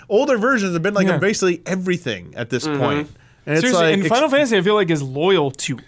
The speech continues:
Speaker 2: all
Speaker 1: Yeah.
Speaker 2: Nintendo,
Speaker 1: And,
Speaker 2: Microsoft, and Sony
Speaker 1: and, like,
Speaker 2: have
Speaker 1: seven,
Speaker 2: all
Speaker 1: yeah,
Speaker 2: had
Speaker 1: seven onward is, like,
Speaker 2: <laughs> Yeah.
Speaker 1: on Xbox and stuff
Speaker 2: Yeah.
Speaker 1: too. So it's like, w-, it's just six earlier. It's like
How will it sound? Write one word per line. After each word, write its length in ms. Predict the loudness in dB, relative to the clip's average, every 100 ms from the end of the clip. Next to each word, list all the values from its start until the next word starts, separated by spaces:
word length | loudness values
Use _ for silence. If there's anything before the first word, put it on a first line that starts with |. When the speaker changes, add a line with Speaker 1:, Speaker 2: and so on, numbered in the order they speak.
| -2
Speaker 2:
all 680 | 2 4 4 4 4 4
Speaker 1:
Yeah. 140 | 2 -2
Speaker 2:
Nintendo, 540 | -2 -2 0 2 0
Speaker 1:
And, 80 | 0
Speaker 2:
Microsoft, 560 | -2 -4 -2 0 0
and 120 | -2 -2
Sony 240 | 0 2
Speaker 1:
and, 80 | 2
like, 180 | 2 0
Speaker 2:
have 100 | 2
Speaker 1:
seven, 200 | 2 2
Speaker 2:
all 180 | 0 2
Speaker 1:
yeah, 380 | 0 2 2 2
Speaker 2:
had 80 |
Speaker 1:
seven 240 | 2 2 2
onward 440 | 0 2 2 2
is, 160 | 2 2
like, 200 | 0 2
Speaker 2:
<laughs> 0 |
Yeah. 560 | 2 2 2 2 0
Speaker 1:
on 60 | 0
Xbox 680 | -2 -4 -4 -2 -2 0 -2
and 100 | 0
stuff 460 | 0 2 2 2
Speaker 2:
Yeah. 80 | 2
Speaker 1:
too. 180 | 2 0
So 140 | 0
it's 100 | -2
like, 280 | 2 0 0
w-, 560 | -6 -12 -8 -8 -6 -4
it's 80 | -2
just 240 | -4 -6
six 260 | -4 -4 -4
earlier. 560 | 0 2 2 2 2 2
It's 160 | 0 0
like 300 | 0 -2